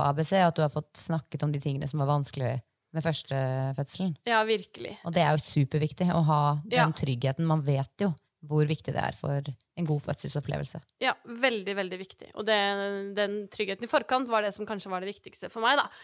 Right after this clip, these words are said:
Speaker 2: Men, men absolutt, eh, jeg hadde en veldig god opplevelse også på Ullevål, på den vanlige fødeavdelingen. Det er viktig for meg å si. Det var også veldig, veldig bra. Og s-,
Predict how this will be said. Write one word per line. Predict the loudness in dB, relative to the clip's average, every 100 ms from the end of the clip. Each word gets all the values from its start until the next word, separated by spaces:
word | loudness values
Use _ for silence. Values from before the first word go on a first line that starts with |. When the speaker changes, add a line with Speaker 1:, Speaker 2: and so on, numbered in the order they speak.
| -20 -6
Speaker 2:
Men, | -2 0 -2 -6 -6 -8
men | -4 -4 -4 -6
absolutt, | -12 -6 -4 -4 -8 _ -8
eh, | -6 -4 -2
jeg | -2
hadde | 0 0 -2
en | 0
veldig | 0 0 -2
god | -2 -4
opplevelse | -6 -4 -4 -6 -12
også | -10 -8 -6 -8
på | -6 -2 0 0 -4 _
Ullevål, | -6 -4 -4 -4 -6
på | -6 -8
den | -4
vanlige | -4 -4 -6 -8
fødeavdelingen. | -10 -10 -10 -8
Det | -8
er | -10
viktig | -14 -16
for | -10
meg | -8
å | -8
si. | -8
Det | -4
var | -4
også | -4 -6 -6
veldig, | -6 -6 -8
veldig | -8 -6
bra. | -6 -6
Og | -6 -8 -10
s-, | -16